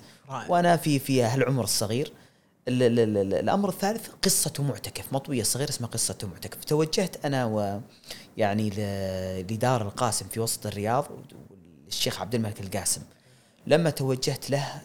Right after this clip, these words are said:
Speaker 2: ذهبت مع السائق. آه، قلت: "وين الشيخ عبد الملك؟"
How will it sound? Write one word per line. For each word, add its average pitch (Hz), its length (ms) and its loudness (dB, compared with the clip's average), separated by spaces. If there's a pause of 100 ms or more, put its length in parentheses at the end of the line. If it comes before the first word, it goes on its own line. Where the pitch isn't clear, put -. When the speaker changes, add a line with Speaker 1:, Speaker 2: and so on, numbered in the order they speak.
(100)
Speaker 2:
ذهبت 131 220 -4
مع 113 100 -2
السائق. - 560 -2 (720)
آه، 101 420 -2
قلت: - 340 -4
"وين 147 100 -2
الشيخ 113 280 -2
عبد 90 180 -6
الملك؟" 90 460 -10